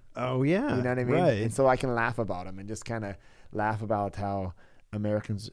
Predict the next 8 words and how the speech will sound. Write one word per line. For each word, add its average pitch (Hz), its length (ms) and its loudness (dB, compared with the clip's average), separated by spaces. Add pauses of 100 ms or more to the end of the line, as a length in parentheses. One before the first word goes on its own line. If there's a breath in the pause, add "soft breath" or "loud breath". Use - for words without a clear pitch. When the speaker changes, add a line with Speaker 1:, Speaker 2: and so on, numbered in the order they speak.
Speaker 2:
it's 110 160 -10
kinda 165 220 -4
funny, 123 260 -6 (460)
are 107 80 -8
just 107 260 -12
so 131 140 -6
nice. - 640 -8 (1000)
Speaker 1:
Yeah. 127 380 2